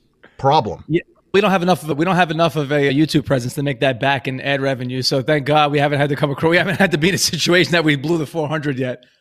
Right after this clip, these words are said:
Speaker 2: But that
Speaker 1: Yeah.
Speaker 2: said, everything's insured, and we always keep, like, the best of the best in terms of authentication and sort of the third parties that are the most well-known in a space, whether it's for, like,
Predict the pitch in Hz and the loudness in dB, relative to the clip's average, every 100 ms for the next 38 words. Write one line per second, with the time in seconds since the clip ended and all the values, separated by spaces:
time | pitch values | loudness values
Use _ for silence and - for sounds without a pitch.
0 | _ _ - 117 185 110 - - 147 175 | _ _ -12 -2 -2 -2 -8 -6 -2 -2
1 | - 185 160 - 202 214 196 156 143 165 | 0 0 0 -2 0 0 0 -2 -4 -2
2 | 160 156 147 143 147 165 165 - 156 156 | 0 2 0 -2 0 0 0 -4 -4 -4
3 | 135 147 120 147 135 139 131 139 135 131 | -4 -6 -4 -6 -6 -8 -8 -6 -6 -8
4 | 127 139 123 131 135 135 - 165 147 156 | -12 -10 -8 -8 -8 -8 -4 -2 0 0
5 | 147 143 139 135 156 143 135 151 143 - | 0 0 -4 -4 -2 0 -2 -2 -4 -2
6 | 143 143 139 143 123 135 139 123 131 131 | 0 0 0 0 -2 -2 -2 -2 -6 -4
7 | 135 135 131 127 - 139 131 - 139 135 | -4 -6 -6 -6 -2 0 0 0 -2 -2
8 | 131 - 131 127 | -4 -6 -6 -6